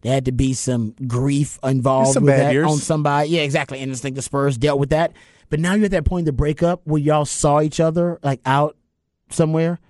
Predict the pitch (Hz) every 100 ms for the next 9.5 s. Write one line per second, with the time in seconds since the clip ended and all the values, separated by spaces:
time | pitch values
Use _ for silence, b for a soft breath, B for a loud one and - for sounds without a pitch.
0 | _ _ _ 165 151 135 113 147 - 139
1 | 131 120 101 98 _ _ _ _ _ _
2 | _ _ _ _ _ _ - 190 208 202
3 | 214 190 202 196 117 87 196 185 202 208
4 | 220 220 262 247 - 190 214 190 196 190
5 | 180 202 190 170 202 147 - - 381 370
6 | 349 233 330 339 320 208 - 262 285 -
7 | - 220 - 247 - 381 392 370 285 269
8 | 392 330 - 349 269 - 302 220 202 -
9 | 285 320 285 269 -